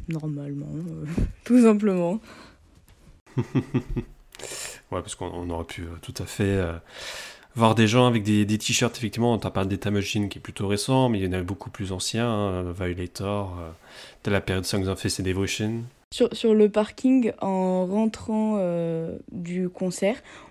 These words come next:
Speaker 1: on a croisé quelqu'un déguisé, euh, en Dave dans Enjoy the Silence, le clip, en roi, vraiment. Euh, j'ai croisé ça, je l'ai croisé, j'ai pris une photo, j'ai trouvé ça incroyable, <laughs> vraiment. Mais, euh, oui, après, sinon, euh,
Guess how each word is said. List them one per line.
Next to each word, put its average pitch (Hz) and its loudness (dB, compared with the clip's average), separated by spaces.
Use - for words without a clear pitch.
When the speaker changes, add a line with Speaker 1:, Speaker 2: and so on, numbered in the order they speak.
Speaker 1:
on 208 6
a 196 4
croisé 220 2
quelqu'un 220 2
déguisé, 196 2
euh, 170 2
en 165 0
Dave 190 2
dans 165 0
Enjoy 180 2
the 170 -2
Silence, 170 0
le 160 -4
clip, 196 -6
en 185 0
roi, 185 2
vraiment. 180 0
Euh, 165 -2
j'ai 180 -2
croisé 190 -2
ça, - -4
je 185 0
l'ai 247 6
croisé, 220 6
j'ai 214 4
pris - 6
une 262 10
photo, 226 0
j'ai 208 -2
trouvé 226 6
ça 220 2
incroyable, 202 4
<laughs> - -
vraiment. 214 8
Mais, 185 4
euh, 170 4
oui, 175 2
après, 165 0
sinon, 185 0
euh, 160 0